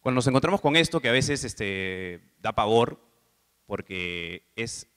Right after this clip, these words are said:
empezar probablemente con poca información, a veces los clientes no nos comparten toda la información que quisiéramos,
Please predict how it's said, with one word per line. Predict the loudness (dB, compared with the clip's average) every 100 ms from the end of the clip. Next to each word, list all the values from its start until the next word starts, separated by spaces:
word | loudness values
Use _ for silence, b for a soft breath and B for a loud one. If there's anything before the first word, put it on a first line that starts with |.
| _ _ _
empezar | -10 -6 -6 0 0 0 -6 _ _
probablemente | -6 0 0 0 -2 -4 -4
con | -4 -8 -10 -20 _
poca | -6 -4
información, | -2 0 0 0 0 -2 -10 _ _ _ -4
a |
veces | -2 0
los | -2
clientes | -4 -8 -8
no | -12
nos | -14
comparten | -6 -4 -4 -10
toda | -4 0 0
la | 0
información | -4 -6 -6 -6
que | -6
quisiéramos, | -4 -6 -6 -10 -12